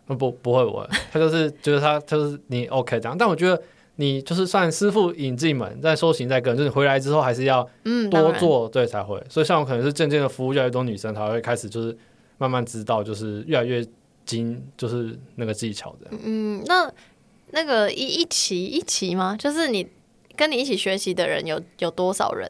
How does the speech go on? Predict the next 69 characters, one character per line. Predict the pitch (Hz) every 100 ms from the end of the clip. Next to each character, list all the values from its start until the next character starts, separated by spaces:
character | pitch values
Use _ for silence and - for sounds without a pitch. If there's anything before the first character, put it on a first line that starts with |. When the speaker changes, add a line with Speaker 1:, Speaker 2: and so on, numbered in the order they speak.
| -
Speaker 2:
啊？ | 220 _ _ _ _ -
Speaker 1:
那 | 254 247
个 | 214
时 | 202
候 | 208 208
就 | 220
是， | 226 190 180 _ _ -
那 | 214 220
时 |
候 | 202
我 | 165 151 -
说 | - 190
早 | 185 131 120
期， | - 120 127 -
我 | 127
节 | 156
目 | 156
说 | 151
早 | 127
期 | 110 117
是 | 143 139 -
还 | 135
有 | 127
含 | 107 110 110 120 123
两 | 110
个 | 110
partner | 117 113 104
嘛， |
Speaker 2:
嗯。 | 240 147
Speaker 1:
那 | 160 156
就， | 180 185
那 | 190
时 |
候 | 185
其 | 156
实 | 151
我 | 127
们 | 120
有 | 113 113
三 | - 151
个 | 151 120
台 | 113
湾 | 107 104
人， | 101 -
Speaker 2:
嗯。 | 233 226 175 - -
Speaker 1:
加 | 143
我 | 117
三 | 120
个， | 117
然 | 131
后 | 151
也 |
有 | 143 120
些 | 127 127
就 | 131
是 | 131
欧-， | - 147 -
欧 | 147 143
美 | 131 -
的， | - 220
Speaker 2:
嗯。 | 233 185 - _ _ _ _
Speaker 1:
那 | 170 170
差 | -
不 | 160 175
多 | 165 151 147 147 151
人 | 131 123
数 | 131 185 143
的 | 123
话 | 135 139 120 127